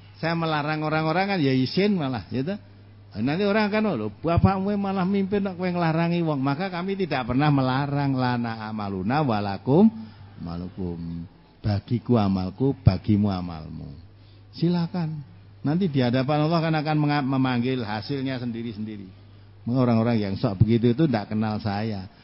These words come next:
Ning rung kenale gayane kaya wis akrab gitu ya. Ndak. Betul, dari bapak saya itu tukang dungani kalau ada kendurian itu, ya.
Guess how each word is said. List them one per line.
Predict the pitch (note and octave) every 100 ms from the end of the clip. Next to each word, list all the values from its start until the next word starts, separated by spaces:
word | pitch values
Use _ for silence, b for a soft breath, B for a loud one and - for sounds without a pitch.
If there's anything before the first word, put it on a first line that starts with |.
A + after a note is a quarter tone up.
| B -
Ning | E3+
rung | C#3+ C3+
kenale | D3+ D#3 E3+ F3+
gayane | B2+ G#2+ A2 A#2+ D3
kaya | C#3 C3+
wis | C3 B2+ - - - - - - - - - - - - - - - - - - -
akrab | A#2 G2 B2 B2+ - A#2
gitu | G#2+
ya. | G#2+ A#2+ C#3+ - - - G2+
Ndak. | A2+ G#2 - - - - -
Betul, | G#2+ G#3 F#3 F3+ -
dari | A#2 C3+
bapak | A2+ A2+ A#2+
saya | A#2+ A2+ A2 G2+
itu | A#2 A2+ G#2 - - - - - - - -
tukang | G2+ G2+ G2+
dungani | G2+ G2 F#2+ G2+ G2+
kalau | G2 G2+
ada | F#2+ F2+
kendurian | G2 F2 F#2+ F#2 F#2
itu, | F#2 E2 F2 G2 A#2+ F#3 F#3+ G2+ - F#2+
ya. | F#2+ G2+ A2+